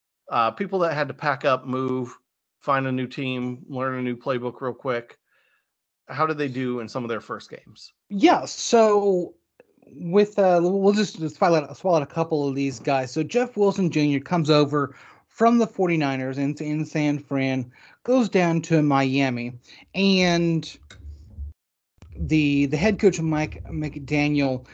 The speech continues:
Speaker 2: was the, uh, offensive guy in,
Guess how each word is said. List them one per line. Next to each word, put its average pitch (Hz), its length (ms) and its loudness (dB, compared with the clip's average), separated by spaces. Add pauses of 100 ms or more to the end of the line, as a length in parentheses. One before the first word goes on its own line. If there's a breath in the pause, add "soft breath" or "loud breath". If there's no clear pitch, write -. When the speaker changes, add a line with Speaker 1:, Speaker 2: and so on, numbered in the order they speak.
(160 loud breath)
Speaker 2:
was 143 680 2 (200)
the, 139 380 0
uh, 135 220 2
offensive 160 500 -2
guy 143 640 0
in, 135 440 -4